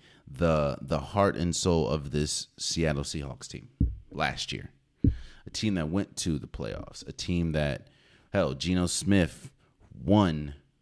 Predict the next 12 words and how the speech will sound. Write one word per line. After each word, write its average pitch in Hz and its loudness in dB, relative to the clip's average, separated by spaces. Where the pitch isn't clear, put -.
the, 73 2
the 71 -2
comeback 95 2
player 95 0
of 87 -2
the 85 -4
year 80 -4
because 95 -2
of 67 -10
that. 67 -10
Oh, 87 -6
damn. - -6